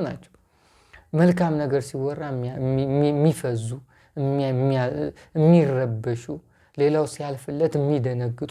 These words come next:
ብዙ ናቸው። ይሄ ከክፉ መንፈስ በመመሳሰል በኩል ከህይወታቸው ላይ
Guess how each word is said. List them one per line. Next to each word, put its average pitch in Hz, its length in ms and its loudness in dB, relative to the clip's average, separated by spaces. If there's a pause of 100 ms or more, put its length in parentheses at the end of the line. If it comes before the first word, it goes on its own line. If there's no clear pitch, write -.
ብዙ 285 200 -2 (100)
ናቸው። - 340 -14 (600)
ይሄ 165 160 2
ከክፉ 160 360 -6 (120)
መንፈስ 139 420 -6 (320)
በመመሳሰል 139 880 -4
በኩል 151 320 -8 (520)
ከህይወታቸው 135 840 0
ላይ 143 180 -4